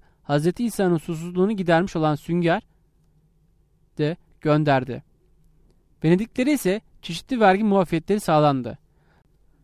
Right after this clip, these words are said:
Fransa Kralı, Alman İmparatoru, Macar Kralı, Papalık ve Memlük Sultanı Cem'i ele geçirip kendi siyasi amaçları için kullanmaya çalıştılar. Avrupa'da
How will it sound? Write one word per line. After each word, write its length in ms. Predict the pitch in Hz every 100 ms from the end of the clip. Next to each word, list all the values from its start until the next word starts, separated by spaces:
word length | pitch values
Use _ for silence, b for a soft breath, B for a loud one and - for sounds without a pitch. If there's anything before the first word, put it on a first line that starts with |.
| _ _ _
Fransa 360 | - 185 233 240
Kralı, 420 | - 151 127 160 - _ _
Alman 280 | 131 156 226
İmparatoru, 600 | 233 190 160 147 131 190 - _ _ -
Macar 320 | 147 156 226
Kralı, 480 | - 185 135 131 196 _ _ _ _ _
Papalık 380 | - 165 262 254
ve 80 | 196
Memlük 300 | 175 185 226
Sultanı 520 | 202 170 156 135 202 - _ _ _
Cem'i 260 | - 156 196
ele 140 | 233
geçirip 420 | 185 156 - 156 196 _ _ _
kendi 280 | - 151 196
siyasi 400 | - 208 196 -
amaçları 360 | 196 196 - 220
için 300 | 208 160 196 _ _ _
kullanmaya 420 | - 175 170 170
çalıştılar. 560 | 175 156 143 - 117 - _ _ _ _ _ _ _ _ _ _ _ _ _ _
Avrupa'da 560 | 147 233 254 208 160